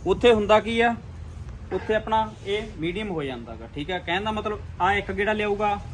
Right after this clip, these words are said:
ਆ ਅੱਧਾ ਲਿਆਊਗਾ ਤੇ ਅੱਧਾ ਗੇੜਾ ਇਹਨੇ ਪਿਨੀਅਨ ਨੂੰ ਦੇਣਾ। ਕਹਿਣ ਦਾ ਮਤਲਬ ਇੱਥੇ ਆਪਣਾ ਜਿੰਨੀ ਆਹ ਸ਼ਾਫਟ ਦੇ ਗੇੜੇ ਹੋਣਗੇ, ਉਨੇ ਹੀ ਆਪਣੇ ਤਾਂ ਵਾਲੀ ਗਰਾਰੀ ਦੇ ਗੇੜੇ ਹੋਣਗੇ, ਜਿਹੜੀ ਕਿ ਆਪਣੀ ਪਿਨੀਅਨ ਨੂੰ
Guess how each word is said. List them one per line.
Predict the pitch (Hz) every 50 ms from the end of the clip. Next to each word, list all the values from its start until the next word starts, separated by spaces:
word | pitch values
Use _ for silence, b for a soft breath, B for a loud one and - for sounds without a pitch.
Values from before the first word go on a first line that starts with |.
| - - -
ਆ | 185 196 185
ਅੱਧਾ | 156 156 170 202
ਲਿਆਊਗਾ | 202 202 202 190 190 202 196
ਤੇ | - - - - 185
ਅੱਧਾ | 180 170 220 220
ਗੇੜਾ | 214 202 196 190
ਇਹਨੇ | 196 196 196 208
ਪਿਨੀਅਨ | 180 160 147 147 151 156
ਨੂੰ | 156 156 147 131
ਦੇਣਾ। | 117 117 110 107 110 - - - - - - - - -
ਕਹਿਣ | 160 185 208
ਦਾ | 226 233
ਮਤਲਬ | 226 226 - 226 233 240 240 226 - -
ਇੱਥੇ | 196 190 - - 208
ਆਪਣਾ | 202 190 - 208 220 226 220 - - - - - - - - - -
ਜਿੰਨੀ | - 170 185 196 202
ਆਹ | 214 220
ਸ਼ਾਫਟ | 220 214 208 190 185 185
ਦੇ | 190 202 196 190 - 156
ਗੇੜੇ | 165 170 170 180
ਹੋਣਗੇ, | 175 175 185 196 202 190 190 185 175 - - - - - -
ਉਨੇ | 175 170 180 190
ਹੀ | 202
ਆਪਣੇ | 202 190 - - 175 175 170 170 165 165 - - - - - -
ਤਾਂ | - 160 165
ਵਾਲੀ | 175 185 190 185
ਗਰਾਰੀ | 165 160 151 143 135 143 139
ਦੇ | 156 147
ਗੇੜੇ | 135 143 139 139
ਹੋਣਗੇ, | 143 147 156 160 156 160 156 151 147 127
ਜਿਹੜੀ | 135 147 156 165
ਕਿ | 160 156
ਆਪਣੀ | 143 135 - 147 147
ਪਿਨੀਅਨ | 139 - 143 151 156 156 147
ਨੂੰ | 143 156